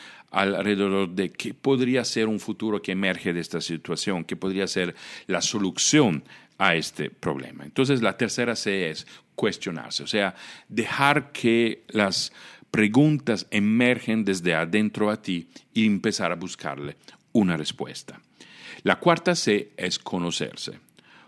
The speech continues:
O sea, tienes que preguntarte frente a un problema con el cual te has conectado, con una historia, con una situación, cuáles son tus talentos, cuáles son tus recursos, cuáles son tus capacidades,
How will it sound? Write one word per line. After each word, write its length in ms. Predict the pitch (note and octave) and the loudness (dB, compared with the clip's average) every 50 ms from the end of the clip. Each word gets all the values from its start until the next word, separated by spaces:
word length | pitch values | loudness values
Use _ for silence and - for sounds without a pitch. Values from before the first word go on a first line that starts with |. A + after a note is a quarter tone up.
| _ | _
O 40 | - | -2
sea, 260 | - C3+ C3+ B2 - - - - - - _ _ _ _ _ - - - | 0 2 2 2 0 -2 -8 -16 -20 -20 _ _ _ _ _ -20 -16 -2
tienes 260 | - D3 D3+ D#3 - | 0 0 2 2 0
que 140 | - - C3 | 0 -2 0
preguntarte 800 | - A2+ G2+ G#2 A2 G#2+ - C3 B2+ C3+ C3+ C3 C3 - A2+ G2 | 0 0 0 0 0 0 2 4 4 4 4 2 2 2 2 2
frente 340 | - - A2 G#2+ F#2+ - G#2+ | 2 2 0 0 2 2 2
a 40 | F#2+ | 0
un 80 | F#2 F2 | 2 2
problema 540 | - G2+ G2 A#2 C#3 D3 C#3+ A#2+ G2+ F2+ - - - - | 2 2 2 4 2 2 4 2 2 0 0 -6 -14 -10
con 140 | _ - A#2+ | _ -2 -2
el 40 | - | 0
cual 220 | - G2+ A2 A2 | 2 2 2 2
te 80 | - A#2+ | 2 0
has 120 | G#2+ - | -2 -2
conectado, 760 | - - G#2 F#2+ F#2+ F2+ - - - C#3 B2 A2 F#2 E2 D#2+ - | -2 -2 -2 -2 -2 -2 -4 -2 0 2 4 4 2 2 0 -2
con 100 | F2+ E2+ | -2 -4
una 200 | D#2+ D#2+ D#2+ D#2 | -2 -2 -4 -4
historia, 580 | D#2 - - - - B2+ A#2+ A#2 G#2 F#2+ E2 | -4 -6 -8 -2 0 2 2 2 2 0 -2
con 140 | - F#2 D#2+ | -4 -6 -6
una 160 | D#2+ D#2 D#2 | -6 -6 -6
situación, 640 | - - G2 F#2+ A2 A2+ G#2+ - G#2 G2+ G2+ G2+ G2 - - - - - - | -6 -8 -6 -4 -4 -4 -2 0 0 0 0 0 -2 -6 -12 -18 -18 -18 -8
cuáles 180 | - A#2 A#2 | -6 -4 -2
son 180 | - C#3 C#3+ C3+ | 0 -2 -2 0
tus 500 | - B2+ B2 A#2 A2+ A2 G#2+ G2+ - - | 2 4 4 6 4 4 2 0 -2 -2
talentos, 500 | - G#2 A#2 D3+ C3+ G2+ D#2+ - E2 - | 0 2 2 4 2 2 0 -2 -6 -6
cuáles 200 | - D#2+ - - | -6 -8 -6 -6
son 120 | G2 F#2 | -6 -6
tus 200 | F2+ - G2+ E2+ | -4 -6 -6 -4
recursos, 680 | F2+ E2 D#2+ D#2+ - - - C#3 A#2+ F2 - - - - | -4 -6 -6 -6 -4 0 2 2 2 2 0 -6 -10 -8
cuáles 200 | - D2 C2+ - | -8 -8 -6 -6
son 120 | F#2+ F2+ | -6 -4
tus 160 | - G2 F2+ | -4 -6 -6
capacidades, 1000 | - - F2 D2+ - - D#2+ D2+ - E2+ E2 F2 G2+ G#2 F#2 D#2+ C#2+ B1+ B1+ - | -6 -10 -12 -8 -4 -4 -4 -4 -4 -6 -4 0 0 2 2 0 -2 -4 -10 -14